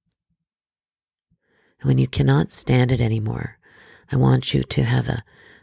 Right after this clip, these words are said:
very wet hand ready to play with yourself. Maybe have a toy,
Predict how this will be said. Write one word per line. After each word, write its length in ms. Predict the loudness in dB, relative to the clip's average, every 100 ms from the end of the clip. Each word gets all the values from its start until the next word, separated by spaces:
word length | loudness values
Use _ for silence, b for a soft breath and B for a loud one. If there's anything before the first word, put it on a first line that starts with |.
| b
very 300 | 2 4 4
wet 440 | 2 2 2 0
hand 720 | -4 -2 0 0 -2 -6 -14 -20 _ _ _ _ _
ready 480 | 0 2 2 -2 -8 _ _ _ _ _ _
to 80 | -12
play 260 | -4 0 0
with 180 | -2
yourself. 500 | -4 -2 -2 -2 -6 -12 -20 _ _ _ _ _ _ _ _ _ _ _ _ _ _ _ _ _ _ _ _ _ _ _ _ _ _ _ -2
Maybe 260 | 0 2
have 180 | 2 0
a 60 | -2
toy, 540 | -4 0 0 0 -4